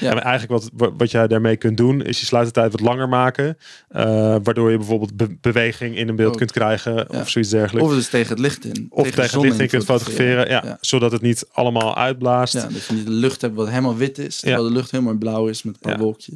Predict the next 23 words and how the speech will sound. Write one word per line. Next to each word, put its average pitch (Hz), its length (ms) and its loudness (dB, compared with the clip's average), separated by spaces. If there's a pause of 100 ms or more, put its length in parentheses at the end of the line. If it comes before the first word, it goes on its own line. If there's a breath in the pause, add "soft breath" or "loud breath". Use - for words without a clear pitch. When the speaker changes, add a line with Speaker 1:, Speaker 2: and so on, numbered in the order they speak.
(140)
Speaker 2:
Ja, 113 180 0
precies. 104 380 -6 (160 loud breath)
Ja, 160 200 2
en 165 80 -4
daarom 156 180 4
zeg 165 140 2
ik 120 60 -6
het, 120 100 0
het, 123 120 -2
dat 127 160 2
is 127 100 -2
echt 139 180 0
een 135 60 0
videoding, 147 580 2
want 131 240 -6
met 117 180 -2
video, 113 520 4
eh, 98 800 -2
ben 110 180 0
je 113 60 2
natuurlijk 110 260 -2
altijd, 110 340 0
eh, 113 160 2